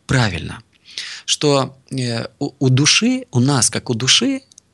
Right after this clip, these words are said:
м, которая находится вот в этом теле, и у, у души для того, чтобы вернуться к Богу, то, о чем вот мы чуть ранее говорили, что чтобы вдохновиться, то есть сперва человек слышит об этом, э, как, э, знаете, как,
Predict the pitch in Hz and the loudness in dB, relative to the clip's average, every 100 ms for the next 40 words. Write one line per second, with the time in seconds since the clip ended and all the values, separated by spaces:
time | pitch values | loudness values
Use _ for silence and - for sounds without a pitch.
0 | _ _ _ - - - - - - - | _ _ _ -16 -12 -10 -12 -14 -14 -8
1 | - - 139 113 117 170 190 123 113 110 | -6 -2 -2 0 0 0 2 0 -2 -2
2 | 117 110 110 107 117 104 98 131 - - | -2 -2 -4 -6 -4 -6 -6 -12 -12 -4
3 | 120 120 120 117 - 120 120 - 208 147 | -2 0 -2 -4 -2 0 2 2 2 2
4 | 120 143 156 120 107 120 123 180 233 - | 0 0 -2 -2 -2 0 0 2 2 0
5 | 104 98 156 233 156 98 - - - - | -2 -4 -2 -2 -2 -6 -8 -12 -12 -8
6 | - 123 - 123 110 107 113 110 107 - | -2 0 0 -2 -2 -4 -4 -4 -2 -4
7 | 117 131 123 107 110 107 143 185 104 98 | -2 0 0 0 0 0 0 0 -2 -4
8 | - - - - 117 113 - - - 135 | -14 -8 -4 -2 0 0 -2 -4 -2 0
9 | 131 107 127 - 131 135 180 180 123 123 | 0 0 0 0 0 0 0 0 -2 -2
10 | 127 113 - - 139 170 156 110 107 95 | 0 2 2 0 -2 -2 -2 0 0 -2
11 | - 156 165 127 127 117 113 107 98 - | -2 -2 -2 -2 -6 -6 -6 -6 -10 -12
12 | - - - - - - 110 104 107 117 | -18 -18 -18 -16 -18 -14 -12 -10 -10 -6
13 | 113 107 104 104 104 104 98 104 123 131 | -4 -4 -4 -6 -6 -8 -6 -4 -2 -2
14 | 131 135 | -4 -6